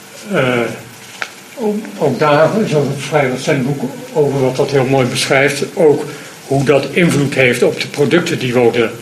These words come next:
aangeboden. Dingen die eerst gratis worden, als die in privéhanden komen, eh, o-, omdat het kapitalisme elke keer nieuwe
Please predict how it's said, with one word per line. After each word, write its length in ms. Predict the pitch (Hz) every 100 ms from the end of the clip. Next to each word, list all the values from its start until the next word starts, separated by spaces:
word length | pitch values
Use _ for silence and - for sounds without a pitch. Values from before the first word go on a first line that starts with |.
| - - -
aangeboden. 760 | 175 131 113 127 117 107 107 107 - - - - - - 254 - - - 523 233 214
Dingen 340 | 147 156 139
die 140 | 139
eerst 220 | 196 151 -
gratis 380 | 147 151 139
worden, 400 | 123 123 117 127
als 240 | - 139 -
die 240 | 139 117 - - -
in 180 | 254 135
privéhanden 720 | 135 135 156 151 139 123 123
komen, 580 | - 131 113 117 123 - - - -
eh, 100 | 170 120 113 - -
o-, 160 | 202 - - - - - - - - -
omdat 360 | 143 127 127
het 140 | 131 127
kapitalisme 640 | 147 - - 123 123 135 -
elke 240 | 127 139
keer 300 | - 139 135 131 - - - -
nieuwe 400 | 143 165 165 143